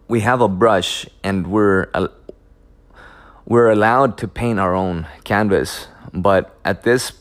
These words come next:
point, everyone else is painting our own canvas because we're doing things based off of what everybody else is doing and saying and thinking, and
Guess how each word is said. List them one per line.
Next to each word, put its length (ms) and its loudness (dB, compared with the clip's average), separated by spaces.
point, 400 0
everyone 400 4
else 280 2
is 120 -6
painting 420 -4
our 120 2
own 180 -2
canvas 420 -4
because 340 -4
we're 120 0
doing 500 0
things 460 -4
based 360 -2
off 240 -2
of 240 -4
what 160 0
everybody 540 2
else 260 0
is 220 -8
doing 420 0
and 140 -2
saying 560 -4
and 180 -6
thinking, 560 -4
and 160 -8